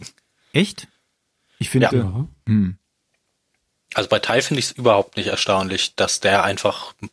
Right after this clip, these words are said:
Speaker 2: macht, was er kennt und sich festhält an dem, äh, ja, an, an, an dem, was er kennt, da-, dass er praktisch wieder zurück in den, äh,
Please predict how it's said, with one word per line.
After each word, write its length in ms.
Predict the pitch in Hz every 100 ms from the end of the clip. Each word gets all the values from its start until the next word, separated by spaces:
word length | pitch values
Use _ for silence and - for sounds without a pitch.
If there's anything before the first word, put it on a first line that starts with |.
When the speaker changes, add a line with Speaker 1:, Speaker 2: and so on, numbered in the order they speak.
| _
Speaker 2:
macht, 440 | 101 104 - -
was 160 | 101 95
er 80 | 98
kennt 380 | - 101 104 -
und 140 | 98
sich 160 | - -
festhält 600 | - - - 101 98 95
an 120 | 95
dem, 360 | 95 95 95 98 _ _ - - - - _ _ -
äh, 320 | 98 98 95 92 _ -
ja, 220 | 92 101 _ _ -
an, 120 | 101
an, 220 | - 98 -
an 140 | 110
dem, 200 | 107 107
was 140 | 107
er 60 | 110
kennt, 460 | - 120 127 - - _ -
da-, 140 | 104
dass 260 | - 107 -
er 80 |
praktisch 480 | 101 101 - 107 -
wieder 320 | 107 113 117
zurück 420 | - 120 113 113 -
in 140 | 113
den, 340 | 110 110 104 - _ _ _ _ _ _ _ - - - - - - - - -
äh, 200 | 104